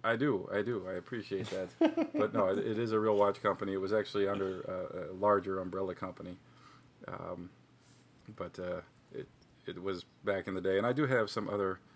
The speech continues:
Speaker 1: tidbits, uh, along
Speaker 2: All
Speaker 1: the
Speaker 2: right.
Speaker 1: way here as we go. But, uh, Bu-, Bu-, Bulova, Bulo-, that's what it was.
Speaker 2: Oh.
Speaker 1: That was the name of the parent company.
Speaker 2: Fair enough.
Speaker 1: Was, uh, was that, so.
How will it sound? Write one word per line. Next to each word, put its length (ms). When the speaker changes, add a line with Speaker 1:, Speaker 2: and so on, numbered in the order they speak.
Speaker 1:
tidbits, 460
uh, 180
along 160
Speaker 2:
All 120
Speaker 1:
the 40
Speaker 2:
right. 180
Speaker 1:
way 80
here 120
as 100
we 80
go. 260
But, 120
uh, 220
Bu-, 240
Bu-, 340
Bulova, 640
Bulo-, 280
that's 180
what 120
it 60
was. 340
Speaker 2:
Oh. 380
Speaker 1:
That 120
was 160
the 100
name 160
of 60
the 100
parent 320
company. 420
Speaker 2:
Fair 240
enough. 400
Speaker 1:
Was, 220
uh, 160
was 180
that, 300
so. 260